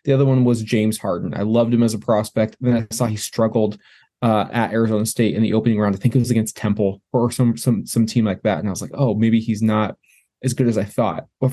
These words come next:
obviously, he was much better and, and then some. So, uh, I don't put hardly any stock into an N C A A performance. However, I do put stock into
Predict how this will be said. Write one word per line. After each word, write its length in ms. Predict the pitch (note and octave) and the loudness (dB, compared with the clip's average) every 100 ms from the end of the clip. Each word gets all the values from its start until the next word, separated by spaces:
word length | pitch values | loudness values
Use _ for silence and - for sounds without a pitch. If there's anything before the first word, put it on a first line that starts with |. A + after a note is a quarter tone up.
| - | -2
obviously, 400 | - A#2 A2 - | -2 0 0 -2
he 140 | G#2 A#2 | 0 0
was 260 | G#2+ - - | 0 -6 -4
much 580 | A#2+ B2+ A#2+ A2 - - _ - | 0 2 2 0 -8 -14 _ -8
better 480 | A2+ A#2 G2 F#2 - | -2 -2 -2 -4 -4
and, 160 | C3 A#2+ | -2 2
and 160 | A#2+ | 2
then 180 | A2 G2+ | 2 0
some. 300 | G2+ F#2+ G2 | -2 -6 -6
So, 400 | - A2 G2+ G2+ _ _ _ - | 0 0 0 -4 _ _ _ -4
uh, 80 | A#2 | 0
I 100 | A#2+ | 2
don't 240 | C3 A#2+ | 0 -2
put 260 | - C3+ B2 | 0 0 0
hardly 460 | - B2 A2 G#2+ | -2 -2 0 -2
any 200 | A2 A2 | -2 -2
stock 340 | A2 B2 G#2 - | -2 -2 -2 -2
into 260 | A2+ B2 | -2 0
an 80 | G#2 | -2
N 140 | G#2+ | -2
C 200 | G#2+ A#2+ | -2 0
A 180 | G2+ G2 | 0 0
A 20 | |
performance. 580 | G2 G#2+ A2+ G2+ F#2+ - - _ - _ - | -2 -6 -4 -4 -4 -12 -20 _ -20 _ -2
However, 500 | A#2+ D#3+ C#3+ G#2 G#2 _ _ _ _ - | 2 2 2 0 -2 _ _ _ _ 0
I 120 | B2+ | 0
do 340 | A#2+ C3+ C#3 | 2 2 2
put 300 | C3+ D3 C3+ | 2 -2 -2
stock 480 | - B2+ A2+ G2 - _ _ _ _ _ _ _ _ _ _ - | -2 -2 -2 -4 -8 _ _ _ _ _ _ _ _ _ _ -2
into 760 | B2 A#2+ B2+ A#2 A2 A2 - | 0 2 2 2 2 -2 -8